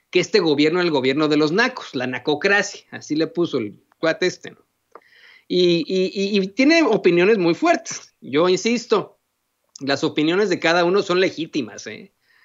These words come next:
Nos guste o no lo que diga Paco Calderón, pues son sus opiniones y hay que respetárselas. Ahora, que esté bien o no, esa es otra cosa. Y que comparta fake news o no, también.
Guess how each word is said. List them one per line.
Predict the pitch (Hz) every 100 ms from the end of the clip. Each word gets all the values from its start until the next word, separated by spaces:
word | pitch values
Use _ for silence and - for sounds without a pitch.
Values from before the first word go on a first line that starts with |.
| _ _
Nos | 143 143
guste | 175 220 226
o |
no | 196
lo | 202 202
que | 147
diga | 143 170 165
Paco | 170 156 160
Calderón, | 131 117 107 107 120 175 _ _ _
pues | 196
son | 277 294
sus | 254
opiniones | 254 233 220 247 254
y | 226
hay |
que | 220 233
respetárselas. | 226 - 214 247 240 202 170 131 - - _ _ _
Ahora, | 135 151 139
que | 135
esté | - 190
bien | 190 214 226
o | 226
no, | 208 202 226 - _ _ _ _
esa | 104 104
es | 123
otra | 127 127 175
cosa. | 247 262 262 151 - _ _ -
Y | 196 190
que | 208 196
comparta | 196 190 185 208 214 220 240
fake | 240 226 208
news | 208 202 208
o | 226 233
no, | 226 202 208 - _ -
también. | - 113 156 277 392 330 170 123 -